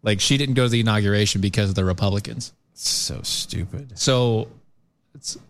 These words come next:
Speaker 1: it's, it's, it's a good point, but then a strike. It's a point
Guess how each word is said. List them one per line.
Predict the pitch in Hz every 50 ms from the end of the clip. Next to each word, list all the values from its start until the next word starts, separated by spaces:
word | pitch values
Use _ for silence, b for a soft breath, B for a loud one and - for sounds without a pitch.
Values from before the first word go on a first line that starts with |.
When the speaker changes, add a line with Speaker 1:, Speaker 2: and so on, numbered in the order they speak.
| _ _ _ _ _ _ _ _ _ _ _ _
Speaker 1:
it's, | 131 131 - - - - - - - - - _
it's, | - - - - - - - - - - - - -
it's | 147 -
a | 160
good | 156 262 311 240 196
point, | - 190 160 143 139 131 - - - - - -
but | - 185 170
then | 151 160
a | 160
strike. | - - - 151 120 98 95 - - - - - _ _ _ _ _ _ _ _ _ _ _ _ _ _ _ _
It's | - 156 -
a | 156
point | - - 247 254 240 233 - - - -